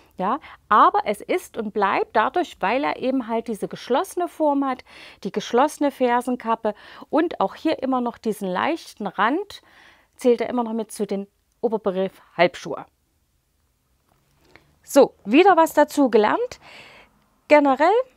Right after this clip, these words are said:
alle Varianten sind machbar, das hatte ich schon erwähnt.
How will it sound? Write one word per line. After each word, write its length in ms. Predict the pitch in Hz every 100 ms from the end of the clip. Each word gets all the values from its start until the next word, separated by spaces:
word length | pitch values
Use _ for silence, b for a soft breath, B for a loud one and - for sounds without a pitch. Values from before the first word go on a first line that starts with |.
| _ _ _ _ _ _ _ _ _ _ _ _ _ -
alle 240 | - 254 226
Varianten 640 | 220 220 214 196 190 165
sind 180 | 151 -
machbar, 360 | 247 359 381 349
das 180 | 262 -
hatte 140 | 185
ich 80 | -
schon 180 | - 143
erwähnt. 520 | 160 170 330 453 -